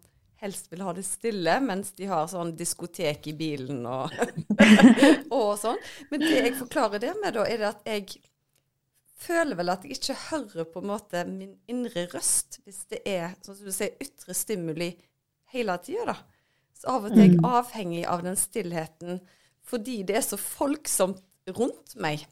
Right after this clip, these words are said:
Speaker 1: Og nå snakker jeg ikke om folksomt i form av Erik og barn og sånne ting, men av guider og sånt, de alle prøver på en måte å putte noe informasjon inn der.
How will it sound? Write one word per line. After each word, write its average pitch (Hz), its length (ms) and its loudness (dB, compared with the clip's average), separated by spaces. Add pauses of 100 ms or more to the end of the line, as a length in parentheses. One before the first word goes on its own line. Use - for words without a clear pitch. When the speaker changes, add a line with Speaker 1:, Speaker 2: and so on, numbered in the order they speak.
(140)
Speaker 1:
Og 214 80 -10
nå 247 60 -4
snakker 285 260 -6
jeg 262 120 -6
ikke 226 120 -6
om 190 200 -4
folksomt 254 520 -6
i - 60 -16
form 180 300 -4
av 180 280 0
Erik 175 420 0
og 160 360 2
barn 160 380 6
og 170 100 -6
sånne 180 220 -6
ting, 233 180 -2
men 208 160 -2
av 202 200 2
guider 226 540 2
og 156 100 -4
sånt, 196 180 -4
de 208 100 -6
alle 214 260 0
prøver 190 380 0
på 175 140 -2
en 175 100 0
måte 175 320 -6
å 175 140 2 (420)
putte 277 340 -6
noe 175 140 -2
informasjon 185 640 -8
inn 349 160 -6
der. 320 140 -6